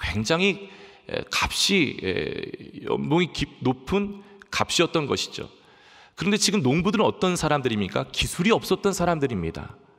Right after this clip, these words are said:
그냥 하루하루 품꾼으로, 에, 일을 해야, 해야만 했던 사람들입니다.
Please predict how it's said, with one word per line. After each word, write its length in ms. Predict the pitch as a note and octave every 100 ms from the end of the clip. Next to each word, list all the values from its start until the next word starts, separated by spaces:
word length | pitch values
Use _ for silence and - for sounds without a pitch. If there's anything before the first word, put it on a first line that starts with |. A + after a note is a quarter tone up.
| _ _ _
그냥 140 | A#2 A2
하루하루 680 | - - D3 D3 B2 D3+ D3 - - - _ _ _ _ _ -
품꾼으로, 880 | - G3+ - F#3+ C3+ C#3 D3 - - - - -
에, 120 | G2
일을 300 | G#2+ D#3 D3+
해야, 200 | D3 C#3+
해야만 480 | C3 C#3+ D3 C#3 C#3+ -
했던 200 | - D3+
사람들입니다. 680 | D3 E3 C#3+ A2 F#2+ F2 -